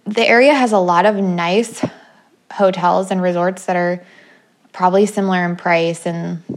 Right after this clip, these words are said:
location and all that, but none of them have the Imagineering, like, the in-depth, like, attempt to incorporate the history and the culture and the art. And that just made it really special.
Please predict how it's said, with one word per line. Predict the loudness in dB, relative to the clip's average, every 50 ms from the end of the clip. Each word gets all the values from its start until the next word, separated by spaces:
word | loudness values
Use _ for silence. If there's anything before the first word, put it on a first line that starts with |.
| -14 -16 -20 -14 _ -4
location | -4 -4 -4 -4 -4 -4 -4 -4 -6 -6 -6
and | -6 -4
all | -2 -2 -2 -2
that, | -2 -2 -2 -2 -6 -10 -20 -20 -20 -20 -16 _ -4
but | -4 0
none | 0 2 2 2
of | 2 2
them | 0 0 0
have | -2 0 0 2 2 2 2 0 -4 -2
the | 0 2 2 2 2 0 -2 -6 -14 _ _ _ -6
Imagineering, | -4 -2 -2 0 0 0 0 0 -2 -2 -2 -2 -2 -2 -2 -2 -4 -4 -4 -6 -8 -10 -12 -16 _ _ _ _ _ _ _ _ _ -4 -4
like, | -4 -2 -2
the | -4 -4 -2 0
in-depth, | 2 4 4 2 2 2 2 2 2 0 -2 -12 -18 -18 -18 -18 -20 -18 -12 -6
like, | -4 -2 -2 -2 -4 -4 -6
attempt | -6 -6 -4 -2 -2 -2 -2 -4 -6 -4
to | -2 0 0 0 0 -2 -4 -12 -20 _ _ _ _ _ _ _ _ _ _ _ _ _ _ _ _ -6
incorporate | -6 -6 -2 0 2 2 2 2 2 0 0 0
the | -2 -4
history | -4 -2 -4 -4 -4 -4 -4 -2 -2 0 0 0 -2
and | -2 -2 -4
the | -6 -6
culture | -8 -6 -6 -6 -6 -4 -2 -2 0 0
and | 0 -2 -2
the | -4 -4 -2
art. | -2 0 0 0 0 0 0 -2 -6 -12 _ _ _ _ _ _ _ _ _ _ _ _ _ _ -4
And | -2 -2 -2 0 0 -2 -2 -4 -6 -10 -14 -18 -20 -20 -20 -20 _ _ _ _ _ _ _ _ -4
that | -2 -2 -2 -2
just | -4 -8 -8
made | -6 -6
it | -6 -6
really | -6 -4 -4 -6 -6
special. | -6 -4 -4 -4 -4 -2 -4 -4 -4